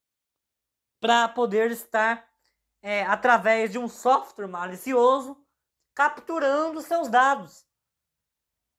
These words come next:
Ou seja, a partir do momento que você digita lá, como vocês estão vendo aqui, digita lá o nome completo,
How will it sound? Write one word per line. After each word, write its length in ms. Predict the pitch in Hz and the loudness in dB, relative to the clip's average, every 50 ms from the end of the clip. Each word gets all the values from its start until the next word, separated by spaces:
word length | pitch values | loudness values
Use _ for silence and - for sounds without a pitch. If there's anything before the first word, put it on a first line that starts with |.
| _ _ _ | _ _ _
Ou 160 | - 214 214 | -2 -2 0
seja, 280 | 214 254 240 220 196 | 2 2 2 2 0
a 40 | 185 | -2
partir 280 | - 214 220 220 302 302 | -2 -2 -2 -2 -2 -2
do 60 | 302 | -2
momento 280 | 294 285 277 - 269 - | -2 -2 -2 -4 -6 -8
que 80 | 226 | -4
você 240 | 214 233 233 - 233 | -4 -2 -2 0 0
digita 480 | 208 233 233 190 220 240 240 240 226 202 | 0 0 0 2 0 -2 0 0 0 2
lá, 380 | 196 196 196 185 156 135 - _ _ _ _ _ _ _ _ _ _ _ _ _ _ _ _ _ _ _ _ _ _ _ _ _ _ _ | 2 2 2 2 0 -4 -12 _ _ _ _ _ _ _ _ _ _ _ _ _ _ _ _ _ _ _ _ _ _ _ _ _ _ _
como 200 | - 175 180 175 | -6 -2 -2 -2
vocês 160 | 180 190 190 | -2 -2 -2
estão 160 | - 208 196 | 0 0 2
vendo 200 | 180 202 208 202 | 2 0 0 0
aqui, 440 | 202 196 202 196 160 131 - - _ _ _ _ _ _ _ _ _ _ _ _ _ _ _ | -2 0 0 -2 -2 -2 -4 -10 _ _ _ _ _ _ _ _ _ _ _ _ _ _ _
digita 540 | 160 202 175 156 208 247 247 - - 247 226 | -2 -2 0 2 2 0 0 0 0 0 2
lá 300 | 220 214 214 214 208 185 | 2 2 2 2 0 -2
o 640 | 147 - 226 226 220 214 202 190 180 165 147 - _ _ _ _ _ _ | -2 0 0 2 2 2 0 0 -2 -2 -6 -10 _ _ _ _ _ _
nome 300 | 160 185 220 247 240 247 | 0 2 2 2 2 0
completo, 680 | 240 226 220 - - 196 208 233 269 - - _ _ | -4 -6 -6 -4 -2 2 2 2 2 0 -4 _ _